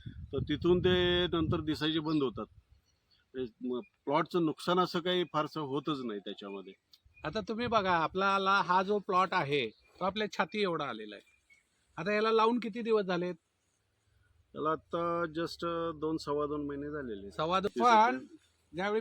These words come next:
Speaker 2: पाणी चांगलं होतं, त्यावेळी हे भरपूर हे होतं, हिरवेपणा होता. आता सुद्धा ह्याच्यात तुम्हाला कुठंही नागाळी दिसत नाही. ह्याचं कारण काय असावं असं आपणाला वाटतं,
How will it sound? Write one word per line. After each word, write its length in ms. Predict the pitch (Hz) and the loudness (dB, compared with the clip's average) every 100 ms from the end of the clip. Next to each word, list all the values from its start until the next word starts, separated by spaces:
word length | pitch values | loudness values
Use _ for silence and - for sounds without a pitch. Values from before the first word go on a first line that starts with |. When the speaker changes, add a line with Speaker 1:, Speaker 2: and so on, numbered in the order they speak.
| 202 | 4
Speaker 2:
पाणी 280 | 226 226 220 | 2 2 -2
चांगलं 360 | 233 240 247 | 0 0 0
होतं, 340 | 226 196 196 185 | 0 0 -4 -6
त्यावेळी 460 | 202 202 208 220 214 196 - | -4 -4 -4 -6 -8 -12 -10
हे 80 | 185 | -8
भरपूर 500 | 180 185 190 240 226 | -2 -2 -4 -8 -6
हे 120 | 185 | -6
होतं, 340 | 175 151 151 175 _ _ _ - | -4 -6 -8 -12 _ _ _ -8
हिरवेपणा 480 | 165 165 170 170 160 | -6 -4 -6 -6 -6
होता. 340 | 151 135 170 202 _ _ _ | -8 -6 -8 -8 _ _ _
आता 240 | - 151 208 | -8 -4 -4
सुद्धा 240 | 220 214 | -4 -2
ह्याच्यात 300 | 208 196 180 185 | -2 -2 -6 -6
तुम्हाला 240 | 196 202 | -6 -4
कुठंही 580 | 202 208 - 220 202 247 | -6 -8 -6 -4 -4 -4
नागाळी 400 | 240 214 190 185 | -2 -2 -2 -4
दिसत 400 | 165 147 143 - | -4 -6 -8 -10
नाही. 140 | 117 110 _ _ _ _ _ _ _ _ _ _ _ _ _ _ - | -12 -12 _ _ _ _ _ _ _ _ _ _ _ _ _ _ -4
ह्याचं 200 | 220 254 | -2 0
कारण 380 | 269 247 269 294 | 4 4 6 4
काय 220 | 285 285 | 8 8
असावं 380 | 247 262 233 220 | 6 4 4 4
असं 220 | 208 247 | 2 2
आपणाला 320 | 240 233 233 | 2 0 2
वाटतं, 480 | 214 170 - 143 | 2 0 -2 -4